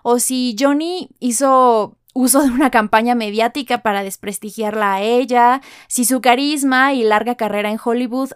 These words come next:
además de los muchos recursos económicos y legales que le permitieron salir ganador en esta situación. O más aún,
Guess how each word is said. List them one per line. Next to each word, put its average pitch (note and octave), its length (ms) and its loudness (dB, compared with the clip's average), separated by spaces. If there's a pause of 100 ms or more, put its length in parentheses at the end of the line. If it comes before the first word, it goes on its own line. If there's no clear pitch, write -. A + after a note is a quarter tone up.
además G#3+ 440 0
de G#3 100 -2
los F#3+ 340 -4
muchos C4+ 340 -4
recursos A3+ 560 -4
económicos G3+ 880 -4
y F#3 60 -10
legales G#3 640 2 (360)
que A#3+ 120 2
le B3 100 4
permitieron C#4 640 0
salir B3+ 360 0
ganador G#3+ 440 -2
en A3+ 140 -4
esta G#3+ 240 -6
situación. - 640 -12 (320)
O A3 100 -2
más C4 240 4
aún, C4 400 4